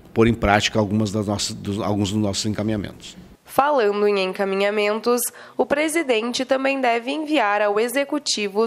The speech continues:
Speaker 2: solicitações na área da saúde.
Speaker 1: Primeiro nós vamos fazer alguma indicação ao, ao executivo, né, que tome alguma providência para ir já agilizando a questão do atendimento à saúde da nossa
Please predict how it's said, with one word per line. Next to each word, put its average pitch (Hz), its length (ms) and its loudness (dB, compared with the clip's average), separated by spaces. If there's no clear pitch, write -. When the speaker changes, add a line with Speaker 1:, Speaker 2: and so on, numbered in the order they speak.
Speaker 2:
solicitações 269 1040 0
na 226 100 2
área 190 360 0
da 196 140 0
saúde. 190 800 0
Speaker 1:
Primeiro 107 260 8
nós 113 180 8
vamos 120 140 6
fazer 104 200 6
alguma 98 580 4
indicação 101 640 2
ao, 92 180 2
ao 98 160 0
executivo, 110 640 0
né, 92 120 0
que - 80 -6
tome 104 240 4
alguma 98 240 2
providência 98 580 2
para 95 240 2
ir 92 120 4
já 90 180 4
agilizando 98 680 4
a 95 40 2
questão 98 360 0
do 95 60 2
atendimento 92 520 0
à 92 40 -4
saúde 95 420 4
da 90 140 0
nossa 85 400 -2